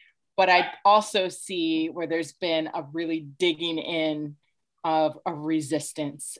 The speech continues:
of just wanting to fear-based. "No, I need to have things this way.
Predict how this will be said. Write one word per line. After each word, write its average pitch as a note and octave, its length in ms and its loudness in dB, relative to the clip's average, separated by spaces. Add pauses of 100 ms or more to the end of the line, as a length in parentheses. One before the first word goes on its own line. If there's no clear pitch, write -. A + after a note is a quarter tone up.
of D#3 400 2
just - 320 -6
wanting D#3 640 0
to D#3 260 -4 (140)
fear-based. E3 680 -4
"No, E3 440 0
I D#3 100 0
need D#3+ 260 -4
to E3 80 -8
have D3+ 420 4 (920)
things F3 360 -2
this D#3+ 300 -8
way. D3+ 400 4